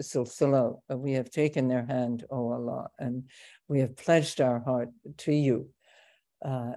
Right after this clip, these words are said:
and to your beloved, and, and, and to honor the, uh, the station you have given us, and to, to honor life, and, and to honor the, the station of humanity and the station of creation,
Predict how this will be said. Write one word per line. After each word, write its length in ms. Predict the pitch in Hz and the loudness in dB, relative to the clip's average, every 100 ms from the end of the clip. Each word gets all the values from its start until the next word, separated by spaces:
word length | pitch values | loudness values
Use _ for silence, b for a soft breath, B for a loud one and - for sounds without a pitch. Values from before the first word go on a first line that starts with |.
| - | -4
and 200 | 147 139 | -2 -2
to 160 | - | 2
your 200 | 165 151 | 4 4
beloved, 640 | 123 120 113 113 123 - - - | 2 0 -2 -4 -8 -12 -12 -6
and, 300 | 127 123 123 | -4 -4 -6
and, 280 | 139 131 147 - | -8 -6 -8 -8
and 220 | 139 135 | -8 -6
to 240 | - 135 - | -2 -2 0
honor 520 | 143 160 151 123 - - | 4 6 6 4 0 -8
the, 340 | - 131 147 151 - _ _ _ _ _ _ _ _ _ _ | -6 -6 -6 -12 -18 _ _ _ _ _ _ _ _ _ _
uh, 280 | 165 143 147 - 143 | -8 -8 -8 -10 -6
the 100 | 139 | -4
station 640 | - - 196 196 147 123 | -2 4 4 4 0 2
you 100 | 139 | 2
have 200 | 139 131 | 2 0
given 320 | - 147 156 | 0 2 4
us, 400 | 120 - - - 139 | 2 -2 -10 -12 -8
and 220 | 135 135 | -6 -6
to, 300 | - 131 131 156 | -2 -2 -4 -6
to 220 | 143 131 | -6 -4
honor 340 | 143 156 151 131 | 0 0 2 2
life, 460 | 127 131 117 113 - | 2 4 2 -4 -8
and, 220 | 120 123 | -8 -6
and 180 | 135 131 | -6 -6
to 180 | - 131 | -4 -4
honor 400 | 139 156 151 123 | 0 2 2 0
the, 240 | 107 123 117 b b b b b b _ | -2 -6 -6 b b b b b b _
the 160 | 147 135 | -6 -6
station 600 | - - 165 165 151 135 | -4 2 2 2 0 0
of 80 | 131 | 0
humanity 800 | 147 131 139 156 147 143 139 127 | -2 2 4 4 0 0 0 0
and 120 | 123 | -2
the 80 | 120 | -6
station 560 | - 156 151 151 135 | -6 -4 -4 -2 -4
of 140 | 123 120 | -4 -6
creation, 720 | 120 117 131 139 - 113 | -8 -4 -4 -4 -6 -10